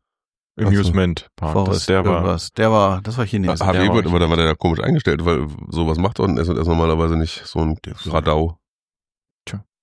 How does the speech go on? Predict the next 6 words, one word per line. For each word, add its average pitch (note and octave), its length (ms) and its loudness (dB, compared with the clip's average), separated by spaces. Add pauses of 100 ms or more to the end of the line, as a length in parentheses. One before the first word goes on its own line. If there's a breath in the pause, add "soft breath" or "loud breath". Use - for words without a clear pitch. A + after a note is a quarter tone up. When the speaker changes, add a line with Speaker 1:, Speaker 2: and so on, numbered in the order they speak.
(320)
Speaker 1:
Batz. D2 100 -2
Speaker 2:
Da F#2+ 160 2
schon. C3 360 0 (500)
Speaker 3:
Hä? F#2+ 220 2 (120)
Ganz, F2 200 -4 (180)
hä? F2 240 0